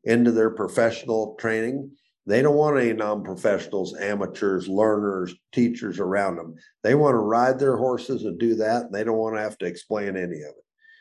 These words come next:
So you gotta, it's, it, you gotta find, you gotta s-, actually do some research. You gotta talk to some people and try to figure out, you know, who you meld with the best and, you know, who you can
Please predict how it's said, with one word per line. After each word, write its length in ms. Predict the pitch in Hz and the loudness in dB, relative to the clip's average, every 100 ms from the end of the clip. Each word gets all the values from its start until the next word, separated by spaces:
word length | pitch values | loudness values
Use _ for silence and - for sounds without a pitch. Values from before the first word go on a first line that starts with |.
| _ | _
So 440 | - 123 113 107 - - _ | 0 4 4 4 -2 -18 _
you 180 | 160 214 | -4 2
gotta, 400 | 359 277 - - | 4 4 2 -2
it's, 220 | 131 135 - _ | -4 -4 -8 _
it, 160 | 110 110 - _ _ | -8 -8 -16 _ _
you 100 | - | -4
gotta 180 | - 247 | 0 0
find, 420 | - 123 117 113 | 2 2 2 0
you 100 | 131 | -2
gotta 180 | 175 135 | 0 0
s-, 160 | - - - | -2 -6 -2
actually 460 | 113 120 - 101 90 | 0 0 -2 -2 2
do 180 | 117 | 4
some 300 | 120 113 80 80 | 4 2 -4 0
research. 800 | 117 170 - 104 85 - - _ _ _ _ - | 0 0 -2 -4 -4 -8 -18 _ _ _ _ -6
You 100 | 131 | 2
gotta 260 | 143 95 90 | 2 2 -2
talk 420 | - 123 143 - | 2 2 2 -2
to 100 | 113 | -4
some 260 | - 101 82 | -2 -4 -2
people 480 | 107 95 90 82 - _ _ - | -4 -2 -4 -4 -10 _ _ -8
and 160 | 95 | -6
try 200 | 123 120 | 0 2
to 80 | - | 0
figure 340 | - 120 113 | -2 -2 2
out, 240 | 104 98 - | 4 2 -2
you 80 | 101 | -6
know, 180 | 95 87 | -6 0
who 140 | 113 | 0
you 160 | 104 95 | 2 0
meld 460 | 90 104 135 87 | 0 2 2 0
with 220 | 85 82 - | -4 -8 -8
the 80 | 85 | -4
best 460 | 90 98 104 - | 0 0 -2 -6
and, 240 | 92 87 87 _ _ _ _ | -6 -6 -12 _ _ _ _
you 80 | 104 | -4
know, 280 | 98 98 92 | -2 -4 -4
who 260 | 107 113 104 | 2 2 4
you 220 | 101 104 | -2 -4
can 380 | - 92 90 | -4 -4 -6